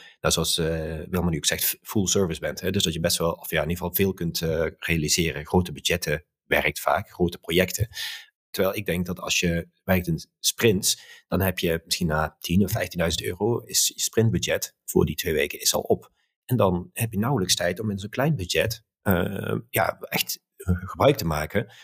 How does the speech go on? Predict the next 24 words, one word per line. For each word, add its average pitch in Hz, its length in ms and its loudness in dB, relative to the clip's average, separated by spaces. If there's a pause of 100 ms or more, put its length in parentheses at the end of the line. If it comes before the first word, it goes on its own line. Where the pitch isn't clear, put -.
(140)
van 87 500 2 (280)
de, 82 360 0
de 80 80 -14
waarde 101 300 0
die, 80 400 -8
eh, 82 300 -2
Scrum 82 240 0
Agile 90 280 -2
biedt, 92 280 0
hè, 110 120 -2
om 147 120 -4
zoveel 87 240 -4
feedback 85 520 -2
te 80 120 -4
krijgen. - 340 -4 (640)
Daarnaast 101 300 2
denk 85 140 0
ik 85 80 -6
dat 90 100 -4
je - 60 -8
als 92 140 -4
bureau 95 320 -2
ook 95 120 -6
misschien, 101 460 -2